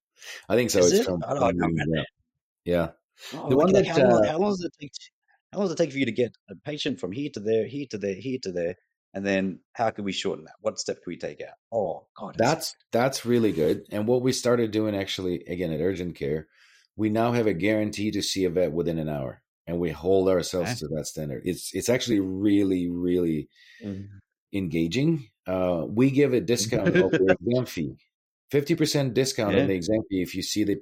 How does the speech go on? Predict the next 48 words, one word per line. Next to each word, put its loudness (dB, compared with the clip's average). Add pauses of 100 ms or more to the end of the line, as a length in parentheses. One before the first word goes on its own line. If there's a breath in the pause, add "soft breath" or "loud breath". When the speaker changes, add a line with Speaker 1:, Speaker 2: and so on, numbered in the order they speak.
Speaker 1:
client, -2 (160)
uh, -8
longer 0
than 0
an -2
hour. -2 (320 loud breath)
And -2
the 2
whiteboard 2
that -2
starts 0
the -2
Speaker 2:
Yeah. -4
Speaker 1:
timer -2
when -2
they -2
checked -4
in -4
is -6 (180)
at -4
the -4
front -6
desk. -10
Speaker 2:
Wow. 0 (180)
Speaker 1:
On 0
a 0
huge 0
T 0
V, 0
they 2
see 0
the 0
Speaker 2:
Wow. -4
Speaker 1:
timer 0
going. 2 (260 soft breath)
And -4
if -4
you 2
don't 4
see 0
them, 0
you 2
discount -2
half -6
of -10
the -4
exam -8
fee, -18